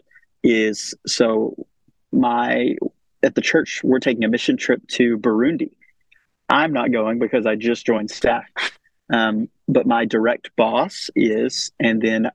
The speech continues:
we have a African congregation, and the pastor is from Burundi. And so they're both going back. And so I'm gonna give them, like, a list of, like, coffees that I want them to buy, like, different types of,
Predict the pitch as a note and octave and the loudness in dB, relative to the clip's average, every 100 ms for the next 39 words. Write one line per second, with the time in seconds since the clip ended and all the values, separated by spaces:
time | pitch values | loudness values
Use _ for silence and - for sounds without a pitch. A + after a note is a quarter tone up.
0 | _ _ - B2 A#2 A#2 A2 A2+ A#2+ C3 | _ _ 0 0 0 -2 0 0 0 0
1 | D3+ C3 C3 A2+ - A2 A2 A2 A2 - | 0 -2 -2 -2 0 0 2 2 0 0
2 | A2+ A2+ - - _ _ - A#2 A2 G#2 | -2 -4 -12 -20 _ _ -2 0 0 0
3 | - C3+ - A#2+ A#2 - A#2 G#2 F#2+ A#2 | 0 0 0 -2 0 -2 0 0 0 0
4 | G#2 A2 A2+ _ _ _ - G#2+ A#2+ G#2+ | 0 0 -2 _ _ _ -4 0 2 2
5 | G#2+ A#2 A#2+ - A2+ G#2 G2+ A2+ A2+ - | 0 0 0 0 -2 -2 0 0 0 -4
6 | - - A#2 G#2+ - A2+ G2 A2+ A2+ A2 | -10 -8 -4 -4 0 0 2 0 0 0
7 | G#2 A2+ G#2+ A2+ G#2+ G#2 G2+ - - - | 0 -2 0 -2 0 -4 -6 -12 -20 -20
8 | - - A2 A2 A2 - A2 G#2+ G#2 F#2+ | -10 0 0 2 -2 -2 0 0 -2 -6
9 | - _ - _ _ _ _ _ _ _ | -12 _ -20 _ _ _ _ _ _ _
10 | - - - B2+ - A2 G#2 A#2+ A2 A2 | -18 -4 0 0 2 0 0 0 0 0
11 | G#2+ A#2+ G#2+ G#2+ G#2 G#2+ G#2 A2+ G2+ - | -2 -2 0 0 0 0 0 -2 -6 -12
12 | - A#2+ - - A2+ A2 - | -2 -2 -2 0 0 0 -2